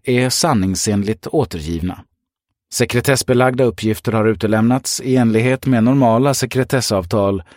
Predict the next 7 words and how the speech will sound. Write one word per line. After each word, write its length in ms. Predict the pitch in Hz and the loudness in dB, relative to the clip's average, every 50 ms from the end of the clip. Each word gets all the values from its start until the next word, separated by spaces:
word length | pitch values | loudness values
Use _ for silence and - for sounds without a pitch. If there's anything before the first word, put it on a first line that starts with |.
| _ _ _ | _ _ _
för 240 | - - 156 147 135 | -4 0 0 0 0
kontraktörer 840 | - - 143 143 - - 135 - - - 113 98 95 92 95 95 90 | 0 0 -2 0 0 0 -2 -2 0 -2 0 0 0 0 -2 -2 -2
och 100 | 92 90 | -4 -4
statsanställda 840 | - - 120 110 - - 95 90 85 - - 107 92 87 82 98 90 | -2 -2 -2 -2 -2 -2 -2 -2 -4 -4 -2 -2 -2 -2 -2 -4 -4
med 160 | 90 87 85 | -4 -4 -4
skyddad 380 | - 117 107 85 90 82 78 87 | -4 -4 -4 -4 -4 -6 -6 -6
identitet. 540 | 85 98 98 101 113 113 - 131 - - | -4 -2 -2 -2 -2 -4 -4 -4 -6 -6